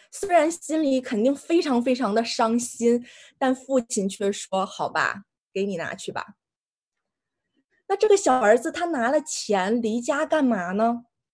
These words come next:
我们看到经文说他拿出去任意的挥霍，很快钱就被他给败光了，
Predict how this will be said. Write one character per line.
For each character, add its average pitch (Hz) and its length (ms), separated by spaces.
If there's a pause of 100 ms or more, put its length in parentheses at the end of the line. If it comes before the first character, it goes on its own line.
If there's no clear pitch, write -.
(1000)
我 220 80
们 233 100
看 294 160
到 277 160
经 262 200
文 226 180
说 240 160
他 254 120
拿 202 220
出 247 200
去 240 200
任 247 300
意 233 160
的 190 160
挥 - 680
霍， 226 560 (720)
很 233 220
快 294 260
钱 202 360
就 247 120
被 240 160
他 220 160
给 185 300 (100)
败 214 180
光 202 320
了， 196 280